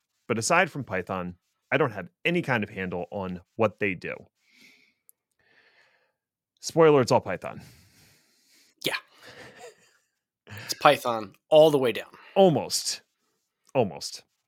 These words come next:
Speaker 1: Python is, for those who haven't used it, a general purpose programming language. Uh, I have had the good fortune to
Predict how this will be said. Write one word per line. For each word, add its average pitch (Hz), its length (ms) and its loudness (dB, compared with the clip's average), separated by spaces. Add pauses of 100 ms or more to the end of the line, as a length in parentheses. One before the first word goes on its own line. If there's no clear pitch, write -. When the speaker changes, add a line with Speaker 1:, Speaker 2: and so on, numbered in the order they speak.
(840)
Speaker 1:
Python 208 440 2
is, 135 520 2 (420)
for 110 120 -2
those 90 260 -4
who 104 80 -8
haven't 92 300 -6
used 127 240 -4
it, 208 180 4
a 165 60 -2
general 185 320 0
purpose 175 340 -6
programming 104 600 -4
language. - 560 -14 (420)
Uh, 50 80 -12 (100)
I 117 240 4
have 104 400 2 (680)
had 135 200 0
the 120 60 -2
good 127 200 2
fortune 123 400 -4
to 95 500 -4